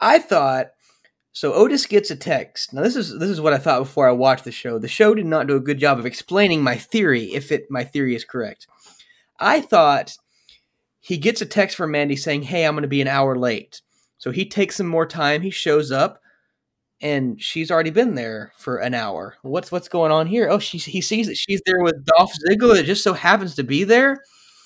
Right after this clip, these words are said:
What if Dolph Ziggler got Mandy Rose's phone somehow, text Otis, says, "Hey, I'm gonna be an hour late."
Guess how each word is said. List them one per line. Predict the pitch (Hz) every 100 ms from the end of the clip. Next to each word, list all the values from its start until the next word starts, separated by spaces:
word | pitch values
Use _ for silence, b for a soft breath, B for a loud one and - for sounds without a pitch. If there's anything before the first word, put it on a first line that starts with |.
| b b
What | 131 175 311
if | 302 -
Dolph | 240 254 269
Ziggler | - 262 254 151 147 156 b b - 123
got | 208 277
Mandy | 233 233 220
Rose's | 208 202 175 160
phone | - - 294 156 139 170 - _ -
somehow, | - 165 147 143 127 127 139 b b -
text | 262 285 -
Otis, | 220 185 156 -
says, | 170 156
"Hey, | 240 233
I'm | 190
gonna | 175
be | 156
an | 147
hour | 143 139 131
late." | 202 226 175 -